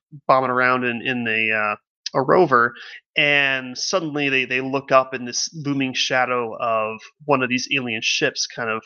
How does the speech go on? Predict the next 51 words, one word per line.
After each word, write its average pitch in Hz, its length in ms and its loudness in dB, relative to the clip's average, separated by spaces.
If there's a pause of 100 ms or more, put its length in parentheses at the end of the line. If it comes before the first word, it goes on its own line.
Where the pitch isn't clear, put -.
(120)
appears 117 460 -2
over 113 280 -2
them, 113 260 2
and, 107 160 -6
and 117 240 -4
it, 120 140 -2
it 139 240 0
cuts - 220 -2
to - 100 -10
the - 100 -8
title. 127 440 0 (420)
So, 202 480 4
you 220 140 -4
know, 202 220 2
not 226 240 2
a - 40 -4
whole 226 160 -2
lot 208 120 0
of 190 100 -8
concrete 175 520 -4
data 160 240 0
on, 143 360 -2
on 127 200 -4
what 135 200 0
this 143 240 -2
is, 135 160 0
i-, 151 280 2
what 156 140 -4
this 160 160 -6
is 170 160 2
or 208 60 -4
when 135 100 0
this 135 140 -4
update's 131 340 -2
coming, 156 420 2
but 135 200 0
basically, 156 640 0 (420)
uh, 123 280 -10 (440)
kind 240 140 2
of 262 80 0
a, 226 220 4
an 208 100 0
ominous 202 460 2
feel 214 180 0
to 131 180 -4
it. 120 40 -2
I, 117 200 0
I'm 135 120 -2
not 151 160 4
sure 151 260 0
if 135 160 -4